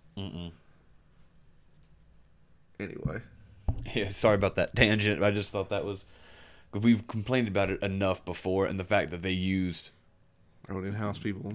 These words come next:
Speaker 1: mostly all in-house people. Except for the only thing I could tell with those two, Sean Flynn, who was Jacksepticeye, and the lady.
Speaker 2: He was probably a friend of the developers.
Speaker 1: Exactly.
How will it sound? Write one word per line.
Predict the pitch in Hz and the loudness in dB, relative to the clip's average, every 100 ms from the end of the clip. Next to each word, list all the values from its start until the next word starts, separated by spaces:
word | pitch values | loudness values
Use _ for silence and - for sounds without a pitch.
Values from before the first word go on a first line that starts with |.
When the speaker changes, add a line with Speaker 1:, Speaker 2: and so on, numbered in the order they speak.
| 113 | -8
Speaker 1:
mostly | 131 127 139 139 127 113 | 4 8 8 8 4 4
all | 104 104 101 | 4 4 2
in-house | 98 98 95 | 2 0 0
people. | 113 85 | -2 -2
Except | 98 139 | 4 2
for | 117 | 4
the | 120 | 4
only | 147 | 4
thing | 143 | 2
I | 123 | 0
could | 110 | 0
tell | 117 107 | 2 4
with | 98 | 4
those | 101 92 - | 2 2 0
two, | 95 64 - | -2 -4 -8
Sean | - - 107 113 | -4 2 2 2
Flynn, | 110 107 104 | 0 0 0
who | 98 | 0
was | 92 90 | -2 2
Jacksepticeye, | 98 95 - 92 90 92 87 87 - - - - - | 2 2 0 -4 0 2 2 0 -4 -18 -18 -18 -4
and | 90 87 | -2 0
the | 85 | 0
lady. | 90 87 69 57 | 2 2 -2 -2
Speaker 2:
He | 120 | 2
was | 151 | 2
probably | 107 - | 0 -2
a | |
friend | - 107 107 | -4 -4 -2
of | 101 | -2
the | 101 | -4
developers. | 113 131 131 - 73 - | -2 -2 -2 -6 -8 -6
Speaker 1:
Exactly. | 151 - - - | -2 -2 -4 -8